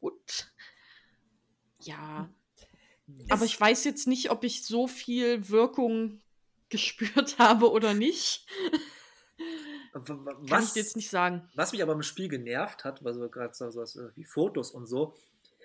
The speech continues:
Speaker 3: mich fand den Rätselanteil zu niedrig. Also wenn Rätsel waren, das
Speaker 1: Ja.
Speaker 3: war, das war ja halt, da hast du einmal kurz drüber ge-, nachgedacht, dann war schon wieder vorbei. Und das,
Speaker 2: Ja,
Speaker 3: ich, ich
Speaker 2: die
Speaker 3: find
Speaker 2: Rätsel waren jetzt nicht so besonders, das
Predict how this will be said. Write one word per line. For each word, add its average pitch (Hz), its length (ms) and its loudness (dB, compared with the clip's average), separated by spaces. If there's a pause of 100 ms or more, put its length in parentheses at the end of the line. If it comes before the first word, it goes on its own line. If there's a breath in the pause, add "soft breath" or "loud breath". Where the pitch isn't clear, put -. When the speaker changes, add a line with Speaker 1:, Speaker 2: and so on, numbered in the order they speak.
(140 loud breath)
Speaker 3:
mich 131 180 -4
fand 156 160 0
den 135 80 -4
Rätselanteil 123 720 -6
zu 117 120 -12
niedrig. 117 460 -16 (220)
Also 139 240 -6
wenn 156 200 0
Rätsel 143 440 -2
waren, 131 160 -2
das 123 120 -6
Speaker 1:
Ja. 156 60 -6
Speaker 3:
war, 131 140 0
das 120 200 -6
war 127 100 0
ja 123 100 0
halt, 117 380 -2 (840)
da 117 80 -12 (120)
hast 123 360 -6
du - 60 -12
einmal 131 180 -6
kurz - 160 -10
drüber 139 220 -4
ge-, 127 160 -8
nachgedacht, - 480 -8
dann 117 120 -14
war 123 80 -6
schon 127 140 -14
wieder 117 120 -10 (120)
vorbei. 117 420 -2 (1120 loud breath)
Und 127 200 -10 (120)
das, - 280 0
Speaker 2:
Ja, 180 160 -10
Speaker 3:
ich, 185 80 -4 (100)
ich 196 60 0
Speaker 2:
die 202 60 6
Speaker 3:
find 196 160 6
Speaker 2:
Rätsel 208 260 2
waren 202 180 4
jetzt 202 220 -2
nicht 190 180 -4
so 226 600 4
besonders, 196 920 -2
das - 20 -14